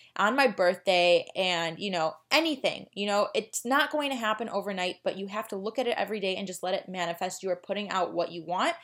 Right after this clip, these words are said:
And honestly, guys, this vision board took me, like, thirty minutes to do, and I can look at it every day, and if I can feel good, I'll make better decisions, whether it happens or not. I believe that it will happen because I've done it before and it has worked. Not necess-, not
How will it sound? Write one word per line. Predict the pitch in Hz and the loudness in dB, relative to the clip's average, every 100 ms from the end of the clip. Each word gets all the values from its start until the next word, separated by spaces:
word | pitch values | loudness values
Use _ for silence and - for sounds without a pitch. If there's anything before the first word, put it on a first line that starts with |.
| - - - | -20 -20 -8
And | 214 226 233 226 233 - _ _ _ - | 2 4 6 4 2 -4 _ _ _ -12
honestly, | 233 269 277 302 | -6 -2 -2 0
guys, | 277 269 269 | 4 6 6
this | 202 226 208 | 2 -2 0
vision | 226 233 226 | 0 0 0
board | 233 226 | 0 0
took | 214 | -4
me, | 208 208 | -6 2
like, | 202 185 - _ _ _ _ | 4 4 0 _ _ _ _
thirty | 214 208 240 | 0 0 0
minutes | 240 233 233 | -2 -2 -4
to | 226 | -6
do, | 190 196 226 285 | -2 2 2 2
and | - 202 | 0 -2
I | |
can | 196 208 | -2 -2
look | 196 240 | -4 0
at | |
it | 233 214 | 0 2
every | 202 208 | 0 0
day, | 202 220 | 0 0
and | - 185 | -2 -4
if | - | -2
I | 190 | -2
can | 180 170 | -4 -8
feel | 208 214 254 | -2 -2 2
good, | 302 311 - | 2 2 2
I'll | |
make | 196 196 196 | 0 -2 0
better | 190 190 | 0 0
decisions, | 185 - 208 262 311 - | -2 -4 -2 -2 -4 -8
whether | 202 202 202 | 0 2 4
it | 202 | 2
happens | 208 226 233 233 | 2 -2 0 -4
or | 208 | -4
not. | 190 233 285 - - - | 0 0 -2 -8 -16 6
I | 254 | 6
believe | 294 294 269 240 | 8 4 0 0
that | 202 196 | 2 2
it | 170 | 2
will | 208 | -2
happen | 240 240 262 262 | 0 0 0 -2
because | 214 208 185 175 | -4 0 0 2
I've | 196 185 | -2 2
done | 196 | 0
it | 196 | 0
before | 196 - 190 190 | -6 -6 0 0
and | - 190 | 0 -4
it | 190 | -4
has | 170 165 | -4 -2
worked. | 202 330 - - - - | -2 -2 -4 -18 -20 -2
Not | 349 | -2
necess-, | 349 320 262 - | 0 -4 -6 -4
not | 370 | -4